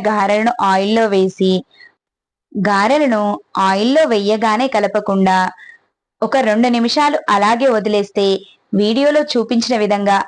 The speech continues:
గారెలు పైకి వచ్చేస్తాయి. అప్పుడు రెండు వైపులా టర్న్ చేసుకుంటూ గోల్డ్ కలర్ వచ్చేంత వరకు ఫ్రై చేసుకోండి. గారెలు వెయ్యగానే స్టవ్ని మీడియం ఫ్లేమ్లో పెట్టుకొని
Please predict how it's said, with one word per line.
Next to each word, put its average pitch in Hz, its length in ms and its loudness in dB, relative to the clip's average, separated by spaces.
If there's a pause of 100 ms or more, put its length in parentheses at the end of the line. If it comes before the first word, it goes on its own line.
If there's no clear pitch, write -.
(160)
గారెలు 214 400 0
పైకి 233 240 0
వచ్చేస్తాయి. 190 680 -2 (420)
అప్పుడు 214 400 0 (380)
రెండు 220 320 0
వైపులా 254 420 2 (120)
టర్న్ 233 280 0
చేసుకుంటూ 196 540 -2 (320)
గోల్డ్ 226 260 0
కలర్ 247 340 0
వచ్చేంత 226 400 -2
వరకు 226 300 0
ఫ్రై 220 300 0
చేసుకోండి. 190 540 -2 (880)
గారెలు 262 440 2
వెయ్యగానే 208 760 0 (200)
స్టవ్ని 269 440 0
మీడియం 240 500 0
ఫ్లేమ్లో 233 400 0
పెట్టుకొని 196 680 -2